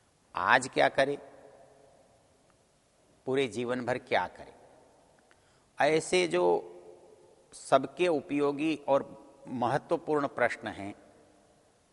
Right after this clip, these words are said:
उनको उन्होंने वहाँ उनका समाधान दिया है, उनकी विवेचना की है, और उनकी विवेचना करते हुए एक सुंदर पंक्ति लिखी है।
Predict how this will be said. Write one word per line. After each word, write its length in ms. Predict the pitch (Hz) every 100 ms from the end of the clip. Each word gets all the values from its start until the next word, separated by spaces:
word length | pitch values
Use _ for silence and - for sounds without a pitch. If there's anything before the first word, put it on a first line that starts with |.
| _ _ _ _ _ _ _ _ _ 160
उनको 320 | 165 165 160
उन्होंने 680 | 143 131 139 123 117 - - - - - - -
वहाँ 300 | 113 107 127
उनका 280 | - 113 117
समाधान 640 | - 107 104 104 110 131
दिया 280 | 127 127 123
है, 240 | 110 113 - - - - - _ _ _ _ _ _ _
उनकी 300 | 135 139 135
विवेचना 580 | 113 113 117 113 135 143
की 300 | - 143 123
है, 240 | 98 98 - - - - _ _ _ _ _ _ _ _ 131
और 520 | 147 151 - - -
उनकी 420 | 151 135 - 151
विवेचना 540 | 143 120 120 - 139 143
करते 440 | - 110 - 135
हुए 160 | 120 131
एक 360 | 135 - 131
सुंदर 360 | - 131 127 131
पंक्ति 500 | - 120 113 - 147
लिखी 380 | 110 - 120 98
है। 180 | 85